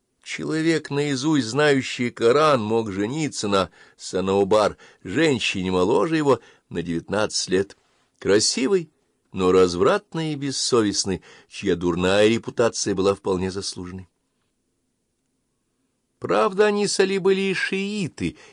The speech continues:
и хазарейцы. После смерти пророка Мухаммеда мусульмане разделились на суннитов,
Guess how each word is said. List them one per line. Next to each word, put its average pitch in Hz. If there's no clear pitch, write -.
и 101
хазарейцы. 113
После 156
смерти 147
пророка 139
Мухаммеда 131
мусульмане 110
разделились 101
на 98
суннитов, 151